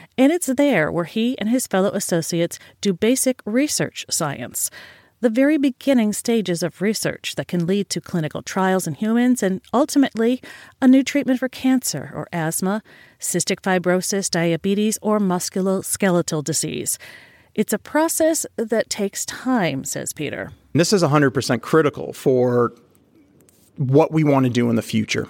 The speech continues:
Speaker 2: So on average, N I H studies have shown that it can take fifteen to twenty years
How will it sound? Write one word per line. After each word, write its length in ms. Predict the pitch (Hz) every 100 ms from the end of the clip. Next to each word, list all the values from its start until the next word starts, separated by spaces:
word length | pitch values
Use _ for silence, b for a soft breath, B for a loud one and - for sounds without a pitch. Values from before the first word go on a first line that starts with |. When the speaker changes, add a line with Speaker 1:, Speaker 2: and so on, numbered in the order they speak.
| -
Speaker 2:
So 360 | - 143 131 123
on 200 | 147 170
average, 400 | 151 131 127 127
N 140 | 151
I 100 | 165
H 280 | 170 165 -
studies 400 | - 127 123 120
have 120 | 123
shown 440 | - 131 120 120 120 B B B
that 320 | 131 117 113 -
it 380 | 160 160 - -
can 120 | 123
take 200 | 127 117
fifteen 460 | 175 165 170 165
to 80 | 135
twenty 300 | - 143 135
years 640 | 120 113 123 143 175 175